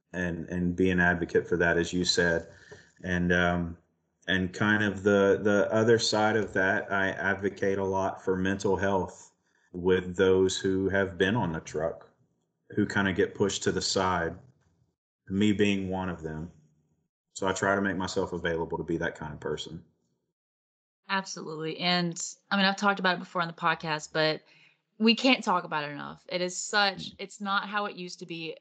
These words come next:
Speaker 2: I mean, it still is, but it's not as much of, "Oh, will you join this job? If you have any health, mental health issues with it, and if you can't handle this, then get out." It's not like that anymore, because I feel like we're recognizing that we are human beings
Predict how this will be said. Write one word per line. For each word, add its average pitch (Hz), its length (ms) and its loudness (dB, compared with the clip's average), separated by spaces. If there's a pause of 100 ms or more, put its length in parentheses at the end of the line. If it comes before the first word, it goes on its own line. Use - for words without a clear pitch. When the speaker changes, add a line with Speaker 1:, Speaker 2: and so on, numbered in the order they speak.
Speaker 2:
I - 100 -12
mean, 180 140 -6
it 170 100 -12
still 196 440 -4
is, 165 360 -4
but 160 220 -8
it's - 240 -10
not 185 160 4
as 175 120 -4
much 175 280 -4
of, 156 200 -4 (420)
"Oh, 185 100 2
will 185 100 4
you 220 160 8
join 196 240 2
this 180 160 -2
job? 170 380 4
If 170 120 -8
you 220 100 2
have 190 220 2
any 170 440 -6
health, 185 360 -4
mental 196 300 -2
health 170 240 0
issues 165 320 -6
with 170 180 -8
it, 160 160 2
and 156 80 -4
if 165 140 -6
you 220 80 2
can't 185 240 2
handle 170 240 0
this, 160 180 0
then 165 140 -6
get 165 140 0
out." 160 180 2 (320)
It's 190 160 -6
not 220 180 4
like 175 200 0
that 156 100 -6
anymore, 151 400 -10
because 165 340 -6
I 175 100 -4
feel 175 180 -4
like 165 120 -4
we're 165 100 -8
recognizing 160 600 -4
that 151 180 -4
we 160 120 -6
are 151 160 -2
human 160 400 -6
beings 170 500 -2